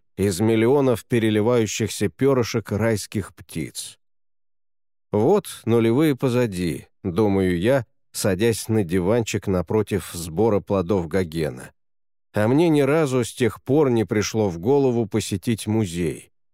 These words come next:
Не нашел времени за сто двадцать месяцев. Кто виноват, я или нулевые? Пустое, бестолковое десятилетие. Вроде бы работали, зарабатывали,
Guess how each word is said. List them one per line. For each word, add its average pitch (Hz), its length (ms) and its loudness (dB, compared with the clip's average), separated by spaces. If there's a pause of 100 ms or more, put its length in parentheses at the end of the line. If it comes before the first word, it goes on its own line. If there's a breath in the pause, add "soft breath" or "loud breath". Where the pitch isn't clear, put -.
(500)
Не 131 140 4
нашел 170 500 4
времени 120 500 2
за 101 220 0
сто 135 320 0
двадцать 98 560 -2
месяцев. - 800 -6 (880)
Кто 156 340 0
виноват, 117 680 0 (220)
я 120 360 -2 (300)
или 123 260 2
нулевые? 117 720 0 (720)
Пустое, 123 840 0
бестолковое 107 920 0
десятилетие. 87 1040 -4 (600)
Вроде 135 380 2
бы 104 120 2
работали, 110 720 2 (240)
зарабатывали, 95 1040 0